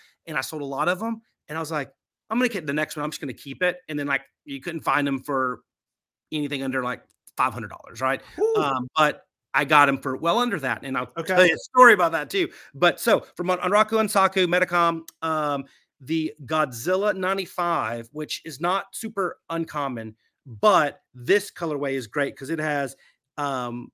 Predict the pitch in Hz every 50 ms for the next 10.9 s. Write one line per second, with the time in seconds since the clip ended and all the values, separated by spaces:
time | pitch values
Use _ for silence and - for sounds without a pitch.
0 | _ - 135 135 143 143 - - - - - 165 156 143 131 143 156 165 160 -
1 | 180 - - - - - 143 123 120 110 135 135 135 139 135 120 110 110 123 131
2 | 131 135 160 175 165 - 139 123 - - 123 117 123 131 135 147 170 175 - 135
3 | 135 135 135 135 135 135 135 131 147 143 143 - 139 131 - - - 147 143 135
4 | 131 117 117 120 127 139 143 - - 160 156 - - - _ _ - 123 120 117
5 | 101 123 107 135 135 139 143 131 117 117 123 131 131 127 139 139 139 - _ _
6 | _ _ _ 214 160 117 131 131 147 165 175 175 147 120 - - - _ - 113
7 | - - 127 123 135 117 127 139 135 135 131 - - - - - _ _ - 143
8 | 143 139 131 127 120 117 - 143 143 - - _ - 151 160 175 160 - 190 165
9 | 170 165 151 147 143 147 147 139 131 131 147 143 - - 156 147 147 147 143 143
10 | 139 131 123 127 143 139 139 135 127 - 156 147 151 139 139 156 147 -